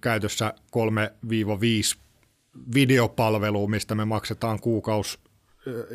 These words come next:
hintaa, mutta sitten niin kuin pohditaan, että, että mitä musapalvelua me käytetään, ja käytännössä me käytetään Spotifyta.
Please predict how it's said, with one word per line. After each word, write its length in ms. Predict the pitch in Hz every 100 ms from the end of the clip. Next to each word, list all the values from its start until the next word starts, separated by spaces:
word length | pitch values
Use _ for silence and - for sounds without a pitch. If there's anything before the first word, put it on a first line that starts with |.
| 120
hintaa, 540 | 113 107 92 107 107 - - - - -
mutta 340 | 117 101 -
sitten 340 | 104 110 - 107
niin 180 | 101 98
kuin 340 | 107 101 - _
pohditaan, 480 | 123 107 104 107 104
että, 200 | 101 - - - _ -
että 220 | 110 - - - -
mitä 400 | 117 117 120 104 - _ _ _ _
musapalvelua 960 | 120 117 120 107 120 - 101 98 101 98
me 120 | 101
käytetään, 640 | - 107 98 95 107 101 87
ja 100 | 98
käytännössä 600 | 113 104 107 104 - 110
me 80 | 101
käytetään 480 | 107 101 - 110
Spotifyta. 720 | 101 - 107 104 110 107 104